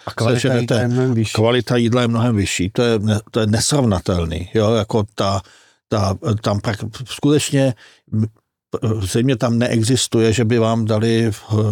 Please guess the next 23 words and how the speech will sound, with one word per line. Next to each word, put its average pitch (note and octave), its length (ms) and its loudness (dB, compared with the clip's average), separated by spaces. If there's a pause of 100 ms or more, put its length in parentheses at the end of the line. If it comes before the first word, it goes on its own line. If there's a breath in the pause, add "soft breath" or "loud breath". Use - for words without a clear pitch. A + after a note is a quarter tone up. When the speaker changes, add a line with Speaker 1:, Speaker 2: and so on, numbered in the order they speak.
(140)
Speaker 2:
blav. F#2 340 -4 (760 soft breath)
Může F#2+ 240 0
se A2+ 140 -4
to G#2 120 -4
objevit, G2 580 -2
ale A2 160 0
já G#2+ 160 0
jsem A2+ 200 -2
na G#2+ 120 0
nic A2 240 -2
takového A2 300 -4
nenarazil. F#2 540 -4 (120)
A A#2+ 60 -2
i A#2 80 2
v - 80 -6
obyčejné B2 600 0
hospodě, G2 760 -2 (400 loud breath)
jako G#2+ 300 0
když G#2+ 160 0
si B2 100 -2
tam A#2 200 -2
člověk A#2 240 0
objedná A#2 600 0